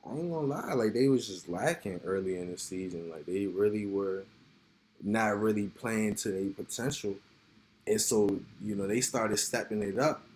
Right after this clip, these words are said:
And like I said, my, my sister, she go to Arundel, so my pops, he, he be going to the games. And he always be texting me about Arundel, like, "Oh, they this, they this, they that." So every time I would,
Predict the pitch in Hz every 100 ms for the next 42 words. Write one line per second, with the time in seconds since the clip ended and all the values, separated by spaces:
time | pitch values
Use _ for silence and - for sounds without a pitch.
0 | - 92 95 92 87 - - - 101 95
1 | 107 107 101 98 95 92 90 - 107 95
2 | - 120 107 107 98 92 92 90 85 -
3 | 92 82 - - _ _ - 123 - 127
4 | 127 - 101 - - - 123 117 98 98
5 | 95 92 90 82 90 90 85 - - -
6 | _ _ _ _ _ _ _ - 95 95
7 | 92 95 127 - 117 117 110 107 - -
8 | 113 - 113 104 104 101 101 98 - 90
9 | 107 104 104 95 - 113 117 117 117 107
10 | 120 113 - 107 104 120 - 104 104 127
11 | 120 - - 107 104 - 113 123 127 127
12 | 120 113 110 107 101